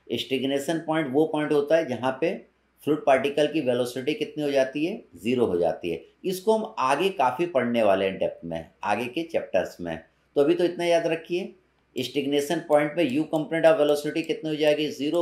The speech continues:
V component of velocity कितनी हो जाएगी, ज़ीरो, और W component of velocity कितनी हो जाएगी,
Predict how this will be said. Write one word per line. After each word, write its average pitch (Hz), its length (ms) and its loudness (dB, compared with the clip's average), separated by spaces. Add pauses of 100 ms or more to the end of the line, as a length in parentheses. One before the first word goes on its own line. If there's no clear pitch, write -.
(140)
V 143 160 -2
component 147 340 0
of 139 100 6
velocity 139 440 -2
कितनी 147 260 -8
हो 139 60 -4
जाएगी, 139 280 2
ज़ीरो, 143 380 0
और 147 140 4
W 120 280 0
component 135 340 -2
of 120 140 2
velocity 120 420 -4
कितनी - 260 -8
हो 120 80 -2
जाएगी, 120 300 0